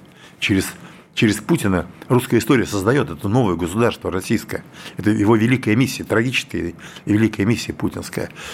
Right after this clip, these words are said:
И вот он, владеет ли он этим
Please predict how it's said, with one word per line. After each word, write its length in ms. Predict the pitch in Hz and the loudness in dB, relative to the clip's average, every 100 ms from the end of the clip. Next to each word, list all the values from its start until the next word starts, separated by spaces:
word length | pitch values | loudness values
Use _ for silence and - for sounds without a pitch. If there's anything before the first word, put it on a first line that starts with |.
| - - | -16 -2
И 300 | 92 92 104 - | 2 4 2 -2
вот 220 | 87 85 - | -6 -6 0
он, 240 | 123 123 - - - - _ _ _ - - - _ _ _ - - - - - _ | 0 0 -8 -20 -20 -20 _ _ _ -20 -20 -20 _ _ _ -18 -18 -20 -20 -20 _
владеет 560 | - 110 101 156 175 117 | 0 0 6 6 6 4
ли 80 | 104 | 2
он 140 | 104 | 2
этим 300 | 107 - 101 | -2 -2 -4